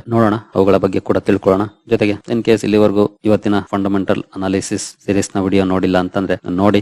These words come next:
ಫೈನಾನ್ಷಿಯಲ್ ರೇಷಿಯೋಸ್ ಅನ್ನ ಅರ್ಥ ಮಾಡ್ಕೊಳ್ಳಿ. ಮುಂದೆ ನೀವು ಕಂಪನಿಗಳನ್ನ ಅನಾಲಿಸಿಸ್ ಮಾಡುವಂತ ಸಂದರ್ಭದಲ್ಲಿ ಅದನ್ನ ಅಪ್ಲೈ ಮಾಡಿ. ನಮ್ಮ ಉದ್ದೇಶ ಇಷ್ಟೇ, ಎಲ್ಲ ಕನ್ನಡಿಗರಿಗೂ ಲಾಭ ಆಗ್ಬೇಕು. ಸಾಧ್ಯವಾದಷ್ಟು ಲರ್ನಿಂಗ್ ಕಡೆ ಫೋಕಸ್ ಮಾಡಿ,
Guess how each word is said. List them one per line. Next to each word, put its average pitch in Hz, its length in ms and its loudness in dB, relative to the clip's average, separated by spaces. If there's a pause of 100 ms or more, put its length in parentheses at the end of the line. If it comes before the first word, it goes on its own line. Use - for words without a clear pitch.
(120)
ಫೈನಾನ್ಷಿಯಲ್ 95 460 -2 (200)
ರೇಷಿಯೋಸ್ 92 480 -2
ಅನ್ನ 92 100 -2 (220)
ಅರ್ಥ 90 140 -4 (120)
ಮಾಡ್ಕೊಳ್ಳಿ. 90 320 -2 (220)
ಮುಂದೆ 113 180 2 (180)
ನೀವು 104 160 0 (180)
ಕಂಪನಿಗಳನ್ನ 98 540 -2 (160)
ಅನಾಲಿಸಿಸ್ 95 480 -6
ಮಾಡುವಂತ 92 340 -2 (140)
ಸಂದರ್ಭದಲ್ಲಿ 90 560 -4 (220)
ಅದನ್ನ 95 200 -6 (140)
ಅಪ್ಲೈ 113 220 2 (120)
ಮಾಡಿ. 95 160 -2 (100)
ನಮ್ಮ 107 240 2
ಉದ್ದೇಶ 107 260 0 (120)
ಇಷ್ಟೇ, 107 200 -2 (300)
ಎಲ್ಲ 110 120 4 (120)
ಕನ್ನಡಿಗರಿಗೂ 101 560 0 (220)
ಲಾಭ 92 260 2
ಆಗ್ಬೇಕು. 80 340 -8 (200)
ಸಾಧ್ಯವಾದಷ್ಟು 101 680 2
ಲರ್ನಿಂಗ್ 110 400 0
ಕಡೆ 101 180 2
ಫೋಕಸ್ 98 400 -2
ಮಾಡಿ, 98 180 -2